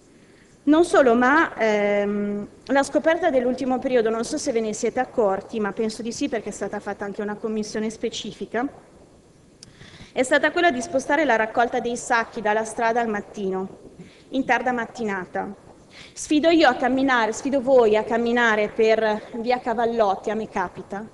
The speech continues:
al mattino alle nove col passeggino, è uno slalom. Io cammino in mezzo alla strada col passeggino e il bambino sul passeggino perché non riesco a camminare perché, perché c'è il sacco nero abbandonato lì fuori,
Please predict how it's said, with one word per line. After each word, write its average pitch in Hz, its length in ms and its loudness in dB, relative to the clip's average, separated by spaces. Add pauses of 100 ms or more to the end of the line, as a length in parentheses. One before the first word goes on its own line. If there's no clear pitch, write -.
al 214 160 -6
mattino 226 400 -6
alle 226 160 -2
nove 208 380 -4
col 220 160 -2
passeggino, 208 760 -6
è - 100 -8
uno 254 180 -2
slalom. 190 600 -4 (440)
Io 311 160 -2
cammino 262 320 0
in 233 100 -2
mezzo 254 260 0
alla 254 120 2
strada 233 340 -2
col 214 160 -4
passeggino 233 480 -4
e 214 40 -4
il 208 40 -6
bambino 226 360 -2
sul 226 160 -10
passeggino 311 520 -2
perché 349 240 -6
non 277 120 -2
riesco 285 280 -4
a 302 40 -4
camminare 302 420 2
perché, 277 400 -4
perché 311 320 -6
c'è - 160 0
il 339 100 0
sacco 320 380 -2
nero 277 240 2
abbandonato 254 600 -4
lì 269 120 -8
fuori, 196 420 -6